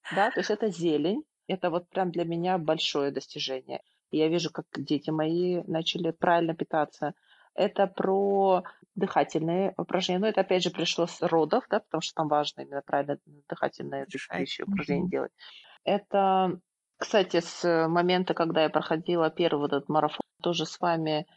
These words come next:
Speaker 1: это Face Fitness. Вот с того момента уже ребёнку моему два с половиной года, каждый день я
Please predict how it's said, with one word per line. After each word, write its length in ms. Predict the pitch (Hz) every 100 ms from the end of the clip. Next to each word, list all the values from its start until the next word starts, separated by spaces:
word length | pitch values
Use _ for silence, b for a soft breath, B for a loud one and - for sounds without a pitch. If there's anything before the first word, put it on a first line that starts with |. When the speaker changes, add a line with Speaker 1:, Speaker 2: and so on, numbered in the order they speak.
| _ _
Speaker 1:
это 220 | - 165 170
Face 340 | - 170 - -
Fitness. 440 | 165 165 185 - -
Вот 200 | 143 151
с 180 | - -
того 240 | 190 180 165
момента 420 | 147 175 349 -
уже 220 | 170 160
ребёнку 400 | 151 156 165 147 -
моему 220 | 143 139
два 140 | 147
с 80 | -
половиной 360 | 151 147 139 151
года, 360 | 214 202 156 - _ _ _ _ _
каждый 540 | - 180 151 143 - 139
день 400 | - 175 247 -
я 400 | - 147 147 -